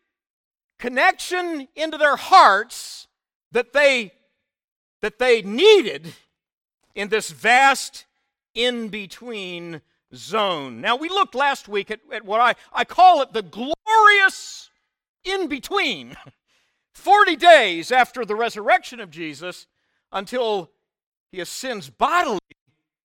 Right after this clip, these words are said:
to the right hand of God the Father Almighty, where the Bible tells us in Hebrews chapter seven that he ever lives, interceding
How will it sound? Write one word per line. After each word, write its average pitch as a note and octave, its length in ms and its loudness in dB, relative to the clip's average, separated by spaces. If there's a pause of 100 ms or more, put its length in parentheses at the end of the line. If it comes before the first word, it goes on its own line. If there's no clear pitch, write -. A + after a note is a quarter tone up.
(360)
to D#3 80 -20
the D#3 80 -12
right G3+ 260 -4
hand G3 200 -12
of C#3 100 -14
God F3+ 240 -4
the E3+ 80 -12
Father E3+ 340 -8
Almighty, D#3+ 340 -6
where D#3 180 -12
the D3 80 -14
Bible D3+ 320 -6
tells C#4 360 -8
us D#3+ 160 -14
in D#3+ 120 -18
Hebrews D3+ 480 -20 (260)
chapter D#3+ 400 -10
seven F#3+ 380 -8
that E3+ 100 -10
he F#3+ 140 -12
ever F#4 320 2 (320)
lives, - 680 -2 (880)
interceding E4+ 1300 0